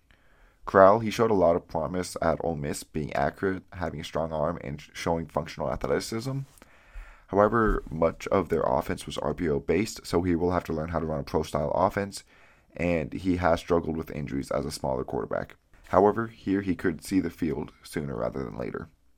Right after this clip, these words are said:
And then P J Walker, he was gonna be the X F L's M V P before it shut down,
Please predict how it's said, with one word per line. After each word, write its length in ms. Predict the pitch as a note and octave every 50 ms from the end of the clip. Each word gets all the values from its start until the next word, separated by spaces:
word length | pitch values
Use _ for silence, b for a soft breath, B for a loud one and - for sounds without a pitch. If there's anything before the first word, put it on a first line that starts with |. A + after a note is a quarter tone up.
| _ _ _ _ _ _ _ _ _ _ _ _ _ - _ b b b b b b b b b b
And 80 | - E2
then 80 | D#2+
P 100 | D#2 A#2
J 140 | B2 C3 A#2
Walker, 320 | F#2+ E2+ F2+ F#2 - F2+ E2+
he 100 | F#2 F#2
was 120 | F#2+ F#2
gonna 160 | - G2+ G2+
be 100 | G2 F#2+
the 100 | E2+ -
X 160 | - F2 -
F 100 | F#2 F2
L's 180 | F2 F2 E2+ -
M 140 | - D#2 D2+
V 120 | E2 D#2
P 240 | D2 - E2 D#2+ D#2
before 300 | D2 D2 - - E2+ D#2
it 60 | -
shut 220 | - - C#2+ - -
down, 320 | C#2+ C#2+ C#2+ D#2+ F2